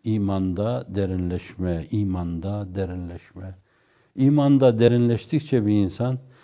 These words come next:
kendi adına da küçülür aslında. Büyüdükçe küçülür Hazreti Pir'in verdiği ölçüler içinde.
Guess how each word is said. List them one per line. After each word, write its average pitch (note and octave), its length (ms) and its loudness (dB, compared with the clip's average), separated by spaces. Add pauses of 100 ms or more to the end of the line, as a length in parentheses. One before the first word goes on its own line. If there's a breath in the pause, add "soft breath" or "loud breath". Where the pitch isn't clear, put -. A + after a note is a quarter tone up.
(240 soft breath)
kendi A#2+ 340 0
adına A2+ 460 0
da D3 120 0 (100)
küçülür G2+ 680 -4
aslında. E2 680 -8 (1120 soft breath)
Büyüdükçe A#2 800 2
küçülür A2+ 560 0
Hazreti G#2 480 0
Pir'in A2+ 480 0
verdiği G2 360 -2
ölçüler F#2+ 460 -2
içinde. F2 540 -6